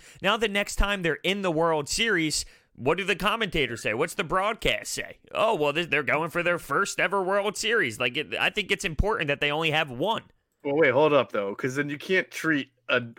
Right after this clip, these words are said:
Speaker 2: organization differently than another. So you're saying if it was the Yankees who have twenty-seven, you don't have to strip 'em, but the,
Speaker 1: No,
Speaker 2: the Re-,
Speaker 1: no, no. You still would, but it wouldn't mean as much to the fans because, and it's not to take away the personal tie. Everyone who went to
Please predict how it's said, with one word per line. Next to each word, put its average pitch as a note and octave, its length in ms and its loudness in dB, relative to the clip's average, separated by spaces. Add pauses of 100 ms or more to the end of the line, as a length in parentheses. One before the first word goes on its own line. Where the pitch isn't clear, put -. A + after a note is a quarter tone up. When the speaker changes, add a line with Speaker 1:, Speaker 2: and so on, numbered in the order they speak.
Speaker 2:
organization C3+ 720 2
differently C3 460 0
than B2 180 0
another. D3 300 2
So D#3+ 160 2
you're D3+ 160 4
saying D#3 220 4
if - 80 -2
it D#3 40 0
was C3+ 160 2
the B2+ 100 -2
Yankees C#3 320 0
who C#3+ 60 4
have B2 120 4
twenty-seven, C3+ 540 2
you B2 80 4
don't C3 160 4
have C3+ 120 2
to B2 80 -8
strip C#3 300 -2
'em, C#3 100 0
but C3 160 -2
the, C3 140 0
Speaker 1:
No, G3 220 6
Speaker 2:
the D3+ 60 4
Re-, C#3+ 60 6
Speaker 1:
no, D#3+ 140 4
no. C3+ 80 4
You F3 260 0
still - 360 2
would, E3 360 0
but E3 140 2
it D3+ 80 2
wouldn't E3+ 220 0
mean C#3+ 320 0
as A#2 180 -2
much B2 300 0
to D#3 100 0
the C3 80 0
fans A#2 560 0
because, C3 420 0
and A3+ 240 0
it's B3 120 -4
not C#4+ 160 0
to F3+ 80 0
take - 260 0
away D3 180 2
the B2+ 120 -4
personal C#3 580 -4
tie. C3 340 0
Everyone F#3 360 0
who E3 120 -2
went C3+ 280 -2
to C#3+ 380 -2